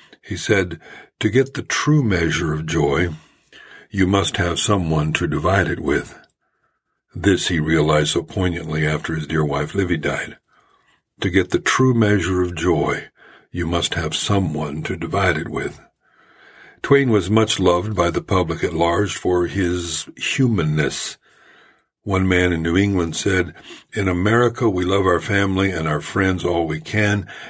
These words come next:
and if we have any love left over, we love Mark Twain."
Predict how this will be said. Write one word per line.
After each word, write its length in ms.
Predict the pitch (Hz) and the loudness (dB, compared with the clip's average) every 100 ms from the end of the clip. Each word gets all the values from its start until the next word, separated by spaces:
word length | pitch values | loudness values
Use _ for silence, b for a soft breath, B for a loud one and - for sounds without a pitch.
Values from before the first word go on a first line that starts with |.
| - | -6
and 180 | 87 85 | -2 -2
if 160 | 78 | -2
we 120 | 87 85 | -2 0
have 220 | 82 82 | 0 0
any 240 | 123 123 | 2 2
love 240 | 110 101 95 | 2 0 0
left 300 | 90 - 90 | 0 0 2
over, 460 | 85 80 80 78 B B B B - | 2 2 0 0 B B B B -6
we 160 | 87 | -2
love 200 | 85 80 | 0 0
Mark 240 | 80 78 78 | 0 0 0
Twain." 380 | 85 67 64 | -2 -2 -4